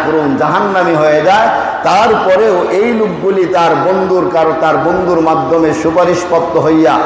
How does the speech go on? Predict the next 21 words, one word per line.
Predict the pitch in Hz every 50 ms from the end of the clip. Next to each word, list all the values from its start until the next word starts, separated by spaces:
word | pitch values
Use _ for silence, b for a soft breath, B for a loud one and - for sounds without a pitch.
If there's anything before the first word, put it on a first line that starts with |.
| - B B B B -
অথবা | 165 - - 214 220 202 185 185
তার | 185 185 185 185 180 175 170 - - -
শায়েখ, | - 175 185 185 185 175 165 - -
তার | 175 175 170 160
মুর্শিদের | 156 170 180 - - - 233 233 220 226 220 180 143 - - - - - - -
সুপারিশপ্রাপ্ত | - 175 196 220 240 233 226 226 226 233 208 190 180 - - 190
হইয়া | 180 180 180 180 170 156 -
সে | 170 170 160 -
জান্নাতি | 151 147 143 143 156 170 - - 175 147
হয়ে | 127 120 113 110
যাবে। | 104 104 98 - - - - - -
সুবহানাল্লাহ। | 196 202 220 254 - - 214 240 175 131 135 135 131 127 123 123 233 - - 220 208 - - - - - - 220
এটা | - - 190 180
সাধারণ | - - - - - 170 - 285 302 - -
কোনো | 190 185 190
বিষয় | 170 151 143 - 185 180 170
না, | 180 180
আসলে | - 123 113 - - - - - - B B B B B B
অনেক | - 170 202 214 208 - 220
কঠিন | 220 202 220 233 220
বিষয়। | 214 202 - 202 175 139